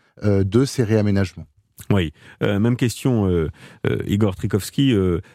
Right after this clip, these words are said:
Speaker 2: euh, est-ce que c'est la dictature dans laquelle on est en train de tomber du service immédiat, euh, qui représente évidemment un danger pour nos centres-villes, euh, pour le commerce de prox-, proximité, par exemple ? Vous voyez que les achats en ligne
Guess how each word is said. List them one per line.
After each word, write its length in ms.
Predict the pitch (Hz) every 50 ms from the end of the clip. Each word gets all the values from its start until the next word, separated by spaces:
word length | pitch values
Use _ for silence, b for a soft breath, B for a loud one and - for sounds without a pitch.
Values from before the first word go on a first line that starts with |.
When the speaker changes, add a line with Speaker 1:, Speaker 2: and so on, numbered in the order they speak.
| b b -
Speaker 2:
euh, 100 | - - -
est-ce 180 | - 107 110 -
que 120 | - 143
c'est 160 | 139 - -
la 160 | 107 92 90 87
dictature 680 | 92 107 139 139 - - 131 117 110 - - 160 143
dans 120 | 127 107
laquelle 280 | 98 98 92 - 95 90
on 100 | 92 92
est 160 | 90 82 -
en 60 | 90
train 160 | 82 - 95
de 60 | 90 87
tomber 260 | - 110 120 135 156
du 140 | 143 104 87
service 500 | - - 101 101 117 139 - - - -
immédiat, 580 | - 139 123 117 110 98 98 98 98 95 87 80
euh, 160 | 76 80 82 82
qui 100 | - -
représente 400 | 113 - 113 107 104 110 101 -
évidemment 400 | 90 90 90 95 92 101 101 92
un 40 |
danger 260 | 85 87 87 80 98 98
pour 160 | - - 82
nos 120 | 85 87 80
centres-villes, 680 | - - 98 - - 135 135 139 156 160 165 165 160 - B B B B -
euh, 140 | 95 95 87
pour 180 | - 101 98
le 40 | 95
commerce 300 | 92 - 98 95 92 85
de 80 | 95 92
prox-, 400 | - - 107 98 - - - - -
proximité, 500 | - - 92 - - 104 110 110 - 160
par 100 | 127 110
exemple ? 200 | 101 110 143 135
Vous 60 | 107
voyez 200 | 98 113 117 139
que 100 | 139 -
les 100 | 92 92
achats 200 | 113 117 - -
en 120 | 139 107 95
ligne 280 | 98 117 127 113 98